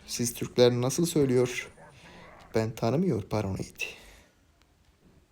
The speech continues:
Kardeş çimdesin ya. O çık işte de. Yalnız sanki yavaştan bir Gulliver buraya mı geliyor? Gelmiyor.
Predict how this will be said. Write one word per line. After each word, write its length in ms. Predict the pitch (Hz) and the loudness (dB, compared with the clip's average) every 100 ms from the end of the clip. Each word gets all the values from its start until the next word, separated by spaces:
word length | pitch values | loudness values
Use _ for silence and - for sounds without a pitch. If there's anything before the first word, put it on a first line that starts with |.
| _ - - - - - | _ -20 -20 -20 -14 -4
Kardeş 300 | - 110 - | -2 -2 0
çimdesin 500 | - 135 147 - 98 | 2 6 6 4 2
ya. 180 | 95 85 | 0 0
O 40 | |
çık 240 | 95 165 | 0 -2
işte 280 | 127 - 104 | -2 -2 0
de. 160 | 107 135 131 - - - - - - - - - - - _ | 2 0 -2 -14 -20 -20 -18 -18 -20 -20 -20 -20 -20 -20 _
Yalnız 340 | 123 139 135 - | 4 6 6 6
sanki 380 | 170 117 117 | 6 6 8
yavaştan 520 | 135 127 123 - 117 120 | 12 12 10 6 4 4
bir 120 | 120 | 4
Gulliver 380 | 120 120 120 120 | 4 6 4 4
buraya 180 | 139 | 4
mı 80 | 113 | 4
geliyor? 280 | 98 98 113 | 2 0 0
Gelmiyor. 540 | 120 120 95 90 - | 2 2 2 -2 -2